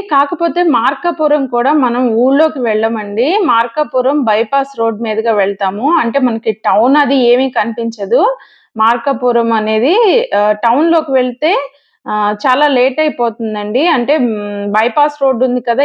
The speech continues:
ఈజీగా వెళ్ళొచ్చు అనేసి మ్యాక్సిమం ఎవరు కూడా టౌన్‌లోకి వెళ్ళరు. ఊర్లో పని ఉంటేనే టౌన్‌లోకి వెళ్తారండి. ఇలాగా ఈ ఫ్లైఓవర్ కనిపిస్తుందండి. మార్కార్పు-, మార్కాపురం రోడ్డు డివైడ్ అయిపోయిన తర్వాత కొంచెం ముందుకొస్తే ఈ ఫ్లైఓవర్ కనిపిస్తుంది.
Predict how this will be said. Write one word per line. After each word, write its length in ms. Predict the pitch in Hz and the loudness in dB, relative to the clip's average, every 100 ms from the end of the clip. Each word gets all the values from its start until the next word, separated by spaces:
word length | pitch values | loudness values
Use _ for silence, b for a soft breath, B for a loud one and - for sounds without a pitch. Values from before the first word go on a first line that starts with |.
| 247 | 2
ఈజీగా 460 | 247 226 269 247 233 | 0 0 0 2 2
వెళ్ళొచ్చు 440 | 226 233 233 240 | 2 0 -2 -4
అనేసి 320 | 214 226 - 339 285 | -4 -6 -2 0 2
మ్యాక్సిమం 520 | 214 226 233 302 277 | 0 -2 -2 0 2
ఎవరు 300 | 220 220 254 | 2 2 0
కూడా 260 | 277 240 196 - | 0 0 0 0
టౌన్‌లోకి 540 | 226 233 262 262 247 | 0 2 2 0 0
వెళ్ళరు. 440 | 214 202 208 214 349 466 B B - | 2 2 2 2 0 -2 B B -2
ఊర్లో 360 | 226 254 269 285 | 2 4 4 2
పని 260 | 262 247 | 0 2
ఉంటేనే 440 | 254 254 247 254 330 | 2 2 0 0 0
టౌన్‌లోకి 540 | 277 233 240 240 240 | 0 0 0 -2 0
వెళ్తారండి. 720 | 208 208 202 190 185 185 240 392 508 - _ _ _ _ _ _ _ _ _ _ _ _ _ _ _ _ _ _ _ 285 | -2 -2 -2 -2 -2 -2 0 0 -2 -8 _ _ _ _ _ _ _ _ _ _ _ _ _ _ _ _ _ _ _ 0
ఇలాగా 420 | 311 359 285 311 453 | 2 2 2 2 2
ఈ 120 | 294 269 | 2 0
ఫ్లైఓవర్ 600 | 262 226 262 330 330 320 | 0 2 2 2 2 0
కనిపిస్తుందండి. 760 | 262 254 262 - 240 220 247 330 240 | -2 -2 -6 -6 -6 -2 -2 -2 0
మార్కార్పు-, 720 | 226 226 226 254 247 233 - | 0 -2 -2 -2 0 -4 -2
మార్కాపురం 680 | 226 233 233 254 254 254 254 240 | 0 -2 -2 -2 0 2 2 2
రోడ్డు 280 | 220 233 247 | 2 2 2
డివైడ్ 380 | 220 220 247 240 | 2 2 2 2
అయిపోయిన 360 | 226 233 226 | 0 0 -2
తర్వాత 340 | 226 196 208 302 | 0 0 0 -2
కొంచెం 380 | - 247 247 240 | 0 0 2 2
ముందుకొస్తే 540 | 220 226 240 240 - 339 | 2 0 0 -2 0 0
ఈ 100 | 311 | 0
ఫ్లైఓవర్ 560 | 233 208 214 233 226 | 0 2 2 2 0
కనిపిస్తుంది. 760 | 208 202 190 190 - 190 196 | -2 -6 -8 -12 -10 -6 0